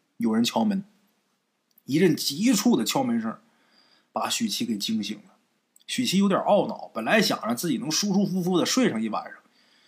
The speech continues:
结果啊，看来今天晚上这个美梦啊，算是要泡汤了。许琪冲门外喊：“别敲了，来了，来了！”起身打开屋里的灯，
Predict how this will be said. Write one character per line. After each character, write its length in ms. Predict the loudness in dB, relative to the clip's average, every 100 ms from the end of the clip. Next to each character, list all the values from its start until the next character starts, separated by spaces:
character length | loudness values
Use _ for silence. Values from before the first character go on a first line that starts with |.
| _ _ 2
结 160 | 2
果 160 | 4 2
啊， 240 | 0 -4 _ _ _ _ _ _ _ _ _ _ -6
看 120 | -2
来 140 | 0
今 180 | -2 -4
天 160 | -2 -2
晚 160 | -4 -6
上 80 |
这 120 | -8 -6
个 280 | -8 -8 -6
美 160 | -4
梦 240 | -2 -2 -4
啊， 140 | -10
算 240 | -8 -6 -4
是 60 |
要 80 | -8
泡 200 | -8 -8
汤 200 | -8 -12
了。 160 | -14 _ _ _ _ _ _ _ _ _ _ _ _ _ -8
许 200 | -2 2
琪 100 | 4
冲 160 | 4
门 100 | 4
外 160 | 6 4
喊 300 | 2 -4 -4 2
：“别 160 | 4
敲 200 | 8 8
了， 80 | 6
来 180 | 6 6
了， 80 | 6
来 160 | 6
了！” 220 | 6 2 -10 _ _ _ _ _ _ _ -2
起 240 | 4 6
身 320 | 6 4 0 _ _
打 160 | -2 2
开 160 | 2
屋 120 | 2 2
里 100 | 0
的 80 |
灯， 240 | -2 -2